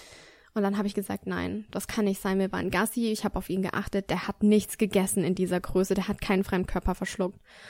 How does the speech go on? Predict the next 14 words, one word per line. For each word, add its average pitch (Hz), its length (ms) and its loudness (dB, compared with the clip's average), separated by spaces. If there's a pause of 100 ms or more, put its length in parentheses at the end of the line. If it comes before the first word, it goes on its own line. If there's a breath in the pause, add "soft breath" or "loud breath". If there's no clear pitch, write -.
(160 loud breath)
Und 220 80 2
dann 214 160 6
ist 220 80 2
es 220 160 -2
mir 226 140 2
eingefallen, 240 580 2
ja, 165 280 2
mein 196 220 0
Hund 208 140 4
hat 208 140 2
ja 190 100 2
dieses 202 240 0 (100)
Ei 220 120 6
innenliegend. 185 640 4